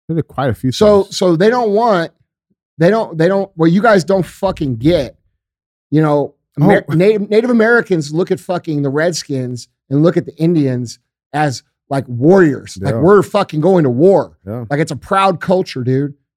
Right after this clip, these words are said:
Speaker 2: There, there is no, there's not many Native Americans. In fact, I saw a poll, and it was ninety fucking percent of Native Americans looked at those names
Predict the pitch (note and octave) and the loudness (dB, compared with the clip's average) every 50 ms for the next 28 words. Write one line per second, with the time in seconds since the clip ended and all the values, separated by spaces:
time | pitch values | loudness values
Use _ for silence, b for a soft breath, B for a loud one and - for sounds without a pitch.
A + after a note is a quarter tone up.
0 | _ _ _ D3+ D#3+ F3 F3+ F3 F3+ F#3 G3+ G#3 F#3+ E3+ G3+ G#3 G#3+ G#3+ G#3 G#3+ | _ _ _ 2 2 2 2 2 2 4 4 4 4 4 2 2 4 2 2 2
1 | F3 F3+ E3 C#3 E3 F#3 G3+ A3 - G3 F#3 F#3+ F#3+ F#3 F3 E3 D#3 E3 F#3 F#3 | 0 0 0 0 -2 -2 -2 -2 -4 -2 -2 0 0 0 0 0 0 0 0 0
2 | F3 D#3+ D3+ D3+ D#3+ E3 E3 D#3+ - - C3+ B2+ B2+ B2 - - _ _ _ _ | 0 0 -2 -2 0 0 -2 -2 -4 -6 -8 -8 -8 -10 -12 -16 _ _ _ _
3 | - C3+ A#2 - G#3 G#3 F3+ D#3 - - D3 - - F#3+ F3+ D#3+ C3+ - - - | -14 -8 -4 -2 -2 0 0 -2 -2 -6 -8 -6 -6 -4 -4 -4 -6 -6 -6 -4
4 | - F3+ D#3+ C#3 B2+ A#2+ - _ _ _ _ _ - D3 C#3 C3+ B2+ A#2+ C3 C3+ | -2 0 0 0 0 -4 -8 _ _ _ _ _ -6 -4 -4 -2 -2 -2 -2 -2
5 | D3 D#3 F3+ F#3 F#3+ F#3 F#3 F3+ - - - F#3 F3 E3 - - D#3 C#3+ - - | -2 -2 0 0 0 0 0 -2 -4 -4 -4 -4 -4 -4 -4 -6 -6 -8 -6 -8
6 | C3+ A#2 - - F3 F3 D#3 C3 - _ _ _ _ _ - C3 C3 C#3+ D3+ D#3 | -10 -10 -6 -4 -4 -4 -4 -4 -8 _ _ _ _ _ -6 -4 0 2 2 2
7 | D#3+ D#3 C#3 C#3+ C3+ C3+ D3 D3+ D3+ D3 - - B2+ A#2+ B2 B2 B2 C3+ E3 D#3+ | 2 2 2 2 2 2 2 2 0 0 -2 -6 -8 -8 -8 -4 0 0 0 0
8 | - D#3 - - C#3+ C#3 B2 A2+ C#3 C#3 C#3 C3+ C3 A2 - | -2 -6 -6 -6 -6 -6 -6 -6 -8 -8 -6 -6 -8 -8 -12